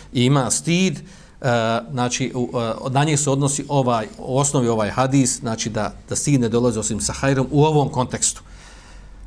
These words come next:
Da se, da se kloni ružni, ogavni, niski stvari, da iz stida to ne može uradit, da nastoji da, da čini, da, da voli, da radi, da, e,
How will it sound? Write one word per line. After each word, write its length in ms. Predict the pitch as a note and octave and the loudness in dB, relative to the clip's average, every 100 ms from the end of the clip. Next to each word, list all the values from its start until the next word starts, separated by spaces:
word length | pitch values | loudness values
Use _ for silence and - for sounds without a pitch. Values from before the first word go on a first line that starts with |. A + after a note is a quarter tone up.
| - - | -16 -6
Da 160 | A2+ | -2
se, 300 | - C3 A2+ - | 0 0 -2 -4
da 140 | A#2 | -4
se 220 | A2 C#3+ | -2 -2
kloni 420 | D3 D3+ E3 C3 A#2 | 2 2 4 2 2
ružni, 460 | C3 C#3 C3 B2+ | 4 4 4 4
ogavni, 440 | C3+ C#3 C3 A#2 A#2+ | 4 4 2 2 4
niski 340 | C#3+ - B2+ | 2 2 -2
stvari, 600 | - A#2 A2 B2+ D3 D3 D3 - - - - - - | -2 0 2 2 0 -2 -8 -18 -20 -20 -20 -16 -6
da 100 | B2+ | -4
iz 120 | D#3+ | 0
stida 400 | - - G#3 D3+ | 2 4 4 4
to 160 | C3 D3 | 4 4
ne 100 | C3+ | 4
može 160 | C3 A2+ | 2 0
uradit, 420 | G#2+ B2 D3 C#3+ - - - - - | 2 2 2 -2 -6 -16 -18 -14 0
da 140 | B2+ | 2
nastoji 520 | B2 C#3+ D3 - C3 | 4 2 0 0 0
da, 200 | A2 A2 | 2 -2
da 240 | G#2+ A#2 A#2 | -2 -4 -2
čini, 400 | - D3+ C#3+ A#2 | 2 4 4 4
da, 240 | A2 G#2+ C3 | 2 0 0
da 160 | A#2 | 0
voli, 460 | A2+ D3+ D3 B2 A2 | 4 4 4 2 2
da 180 | G#2+ A2 | 0 2
radi, 600 | C#3+ D#3 C#3+ B2 B2+ A2 | 2 4 2 2 0 0
da, 340 | A2 A2 G#2 - - - | 0 0 -4 -10 -16 -16
e, 40 | - | -4